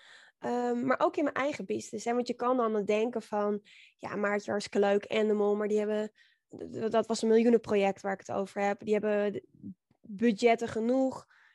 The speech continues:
die kunnen makkelijk een heel team neerzetten. Ik ben maar alleen, of ik heb misschien één of twee mensen in mijn business.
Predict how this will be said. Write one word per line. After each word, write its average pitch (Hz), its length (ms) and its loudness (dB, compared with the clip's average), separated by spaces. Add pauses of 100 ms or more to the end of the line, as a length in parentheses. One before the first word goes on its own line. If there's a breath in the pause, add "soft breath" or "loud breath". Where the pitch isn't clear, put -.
die 240 100 -18
kunnen 226 200 -4
makkelijk 214 280 -6
een 214 60 2
heel 208 160 0
team 277 280 4
neerzetten. 226 600 -2
Ik 262 120 -4
ben 247 120 4
maar 214 160 -2
alleen, 254 640 4
of - 120 -14
ik - 80 -16
heb 208 100 -8
misschien - 260 -10
één 208 120 0
of 202 80 -2
twee 202 180 -2
mensen 233 320 2
in 240 60 -2
mijn 220 220 2
business. 214 380 -4